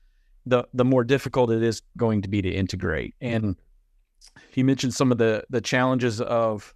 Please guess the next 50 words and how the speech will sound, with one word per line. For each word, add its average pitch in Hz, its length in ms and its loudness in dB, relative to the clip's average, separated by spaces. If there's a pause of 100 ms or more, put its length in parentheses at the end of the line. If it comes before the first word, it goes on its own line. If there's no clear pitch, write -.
of 113 180 -6
implementing, 117 580 -2 (200)
uh, 104 280 0 (100)
the, 104 460 0 (340)
you 127 140 -2
know, 90 260 -4 (120)
kind 120 160 0
of 104 80 -4
being 117 200 2
essentially 123 420 0
a 104 60 0
beta 117 260 2
tester 104 480 -2
for, 98 380 -2
for, 92 300 -2 (320)
you 110 220 0
know, 95 40 2
m-, 98 240 0 (200)
for 104 100 -4
all 104 140 2
intents 101 300 0
and 90 80 -12
purposes, 104 560 -6 (640)
is, 135 400 0
is 123 160 -2
how 156 240 2
do 156 80 4
you 135 80 2
get 123 200 0
that 117 140 0
data 110 220 2
in 104 120 -2
real 113 220 0
time? 110 300 -4
How 113 180 -4
do 117 60 0
you 113 60 -2
get 113 160 -2
it 107 100 -2
into 101 180 -2
the 92 80 -6
chart? 110 420 -2
How 120 180 0
does 110 200 0
it, 107 80 -10 (200)
how 127 180 2
do 123 80 2
you 110 240 0
impact 127 500 -4 (260)
workflow, 98 640 0